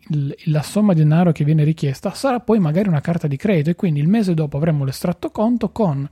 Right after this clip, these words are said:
tirando giù, tutti gli elementi che ci servono dal punto di vista, eh, dei, insomma, degli impegni finanziari che ci siamo presi, per cui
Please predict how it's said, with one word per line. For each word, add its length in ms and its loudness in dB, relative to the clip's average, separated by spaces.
tirando 400 4
giù, 340 2
tutti 300 0
gli 80 4
elementi 420 2
che 120 -2
ci 120 -4
servono 560 0
dal 140 -2
punto 260 2
di 80 0
vista, 420 -4
eh, 300 0
dei, 760 0
insomma, 340 0
degli 160 4
impegni 340 2
finanziari 480 2
che 80 0
ci 100 2
siamo 240 -2
presi, 360 2
per 140 -2
cui 320 -4